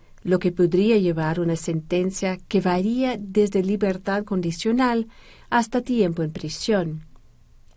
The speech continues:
Rosenblatt fue absuelto de todos los cargos. Su abogado dijo que el oficial más joven en la escena fue utilizado como chivo expiatorio en un proceso impulsado por la política.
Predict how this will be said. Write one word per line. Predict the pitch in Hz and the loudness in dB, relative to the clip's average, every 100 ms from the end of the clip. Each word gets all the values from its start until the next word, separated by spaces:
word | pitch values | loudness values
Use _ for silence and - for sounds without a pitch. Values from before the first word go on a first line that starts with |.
| - - - | -20 -20 -2
Rosenblatt | 220 262 262 214 175 165 226 - | 2 2 2 0 0 -2 -4 -8
fue | - 202 170 | -8 -2 -2
absuelto | 156 - - 175 165 175 | -2 -6 -4 -2 0 0
de | 180 170 | 0 2
todos | 233 247 - | 0 0 -2
los | 165 | -6
cargos. | - 160 151 147 - - - - - - - | -4 -2 -2 -6 -10 -14 -16 -20 -20 -20 -18
Su | - 202 | -4 0
abogado | 175 165 165 180 208 185 185 - - | 2 0 0 2 4 2 -2 -16 -14
dijo | 180 226 247 - 262 | -4 -2 -2 -6 -6
que | - 190 | -2 0
el | |
oficial | 170 - 170 165 - 190 185 214 | 0 -2 -4 -4 -2 0 0 0
más | 208 170 165 | 0 -2 -4
joven | - - 226 220 190 | -10 -6 -2 2 2
en | 170 | 2
la | 170 165 | 0 -2
escena | 165 - 254 214 196 - - - | -2 -2 0 0 -4 -14 -20 -18
fue | - 277 294 - | -2 0 0 -4
utilizado | 208 202 170 165 - 214 220 226 | -4 -2 0 -2 -2 -2 0 -2
como | 220 196 180 175 | -2 0 0 -2
chivo | - - 262 254 254 - | -6 -2 -2 0 -2 -2
expiatorio | 180 - - 175 170 156 - 220 226 226 220 - - - | -6 -6 -10 -6 -4 -6 -2 -2 0 0 -2 -4 -16 -2
en | 262 | 0
un | 311 | 0
proceso | 285 247 - 214 226 202 | -2 -4 -2 -4 0 0
impulsado | 170 165 151 - 208 196 175 | 0 -4 -6 -4 -2 0 -2
por | 175 | -2
la | 156 | -4
política. | 156 165 190 185 160 151 143 | -4 -2 -2 -2 -6 -8 -12